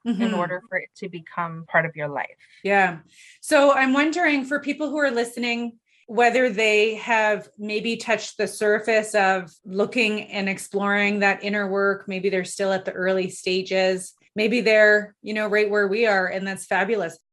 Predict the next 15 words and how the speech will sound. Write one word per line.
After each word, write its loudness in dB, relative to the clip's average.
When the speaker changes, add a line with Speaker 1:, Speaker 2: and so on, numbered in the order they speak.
Speaker 2:
But -2
for 0
Speaker 1:
Mm-hmm. 0
Speaker 2:
people 0
who 2
are 6
at 4
the 0
beginning 0
stage, -2
I 2
wanna 2
try 2
to 0
give 2